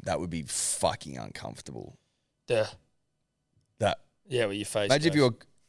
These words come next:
Speaker 1: constantly
Speaker 2: Yeah,
Speaker 1: like
Speaker 2: no,
Speaker 1: that.
Speaker 2: that's awful.
Speaker 1: So, like, t-, f-, for that reason, and that reason alone, does the sneeze come in second?
Speaker 2: Well, no, because the thing is, like,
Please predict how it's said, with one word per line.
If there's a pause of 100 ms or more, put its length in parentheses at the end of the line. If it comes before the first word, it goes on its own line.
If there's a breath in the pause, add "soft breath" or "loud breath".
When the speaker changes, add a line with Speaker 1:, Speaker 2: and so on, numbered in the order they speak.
(240)
Speaker 1:
constantly
Speaker 2:
Yeah,
Speaker 1:
like
Speaker 2:
no,
Speaker 1:
that.
Speaker 2:
that's
awful. (300 loud breath)
Speaker 1:
So,
like,
t-,
f-,
for
that
reason, (280)
and
that
reason
alone,
does
the
sneeze
come
in
second? (360)
Speaker 2:
Well, (960)
no,
because
the
thing
is,
like,